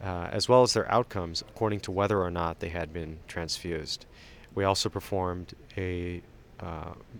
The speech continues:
multivariate analysis to determine if, after correcting for differences in their characteristics,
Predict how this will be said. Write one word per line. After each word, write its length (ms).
multivariate 540
analysis 800
to 80
determine 560
if, 280
after 340
correcting 460
for 220
differences 720
in 80
their 100
characteristics, 840